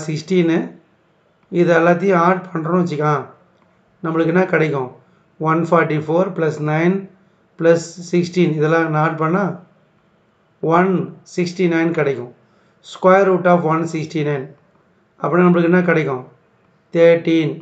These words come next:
இது நம்ம ரஃப் ஒர்க்கு தெரிஞ்சுக்கிறதுக்காக சொல்றேன். நம்ம மேக்னிடியூட் கண்டுபிடிச்சிட்டோம், எண்ணளவு கண்டுபிடிச்சிட்டோம். உண்மையாலுமே நம்ம கண்டுபிடிக்க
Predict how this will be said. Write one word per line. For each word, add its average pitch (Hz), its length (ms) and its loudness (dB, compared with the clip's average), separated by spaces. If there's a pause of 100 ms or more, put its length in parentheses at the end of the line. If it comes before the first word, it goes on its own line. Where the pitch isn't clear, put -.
(120)
இது 175 180 -2
நம்ம 175 200 4
ரஃப் 175 240 0
ஒர்க்கு 147 240 0 (540)
தெரிஞ்சுக்கிறதுக்காக 175 720 2
சொல்றேன். 127 260 -2 (800)
நம்ம 170 140 -2 (100)
மேக்னிடியூட் 175 500 2
கண்டுபிடிச்சிட்டோம், 151 560 -4 (240)
எண்ணளவு 170 380 2
கண்டுபிடிச்சிட்டோம். 147 480 -4 (600)
உண்மையாலுமே 196 540 4
நம்ம 185 180 0
கண்டுபிடிக்க 165 400 0